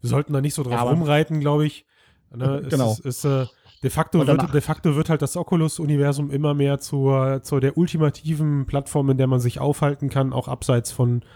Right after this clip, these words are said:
Speaker 1: V-R-Applikationen, was ich super finde.
Speaker 2: Genau. Und danach wurd's dann, wie ich fand, richtig spannend.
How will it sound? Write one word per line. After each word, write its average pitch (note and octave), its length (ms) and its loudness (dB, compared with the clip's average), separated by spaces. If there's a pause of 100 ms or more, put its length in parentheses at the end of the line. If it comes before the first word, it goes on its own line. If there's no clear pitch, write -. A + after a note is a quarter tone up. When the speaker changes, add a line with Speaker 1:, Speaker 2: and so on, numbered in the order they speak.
(380)
Speaker 1:
V-R-Applikationen, B2 1000 0
was A2+ 100 2
ich G#2+ 100 2
super A#2 240 -2
finde. G#2 340 -8 (340)
Speaker 2:
Genau. A2+ 260 0 (560)
Und C#3 200 2 (180)
danach A#2+ 480 0
wurd's D#3 200 -4
dann, C#3+ 200 2
wie C3 80 4
ich - 160 -2
fand, A#2 300 2
richtig C3+ 360 -4
spannend. - 720 -6